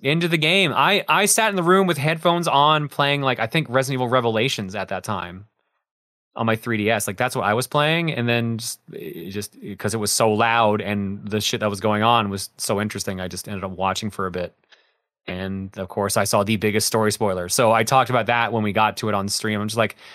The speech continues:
"Yeah, yeah, knowing all this kinda, kinda did not make me wanna play this game," 'cause it's a really cool story beat. And I was excited. It was like, I actually genuinely like the story beat,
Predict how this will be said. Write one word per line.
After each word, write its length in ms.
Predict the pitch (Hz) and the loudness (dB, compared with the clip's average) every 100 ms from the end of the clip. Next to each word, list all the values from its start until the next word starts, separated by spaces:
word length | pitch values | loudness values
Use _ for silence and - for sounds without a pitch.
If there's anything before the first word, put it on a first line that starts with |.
| - - - | -20 -20 -10
"Yeah, 1500 | 98 113 127 127 127 127 123 120 117 113 110 110 101 95 101 _ - - _ _ - - | 0 4 4 4 4 4 4 4 2 2 4 4 4 0 -6 _ -20 -20 _ _ -20 -8
yeah, 440 | 95 101 104 104 | -2 2 2 2
knowing 380 | 110 120 135 127 | 2 4 4 4
all 180 | 127 120 | 4 4
this 280 | 120 113 | 4 2
kinda, 520 | - 123 107 101 98 - _ _ _ _ _ - | 2 0 2 0 -2 -6 _ _ _ _ _ -6
kinda 340 | 127 101 101 98 110 104 | -4 -2 -4 -8 -12 -10
did 240 | 107 117 107 | -2 0 2
not 280 | 110 110 | 2 2
make 200 | 107 104 | 2 -2
me 60 | 107 | -2
wanna 160 | 104 98 | -2 -2
play 180 | 104 | -4
this 160 | 92 92 | -4 -6
game," 360 | 101 92 90 90 | -6 -6 -8 -6
'cause 180 | 110 113 | -4 -2
it's 100 | 107 | -4
a 60 | |
really 300 | 92 127 147 | -2 2 2
cool 240 | 113 147 120 | 2 2 2
story 320 | - 120 135 | 4 4 4
beat. 220 | 160 170 | 4 2
And 100 | 123 | 2
I 60 | 123 | 2
was 120 | 127 | 2
excited. 480 | 120 - 127 147 170 | 0 0 2 2 2
It 60 | 127 | 2
was 180 | 127 127 | 2 2
like, 180 | 117 - | 2 0
I 120 | 120 | 0
actually 220 | 120 123 | 0 -2
genuinely 480 | 98 117 120 127 113 | -2 0 2 0 0
like 300 | 98 101 - | 0 0 0
the 100 | 139 | -2
story 300 | - 120 143 | 4 4 4
beat, 320 | 151 190 - | 2 0 -4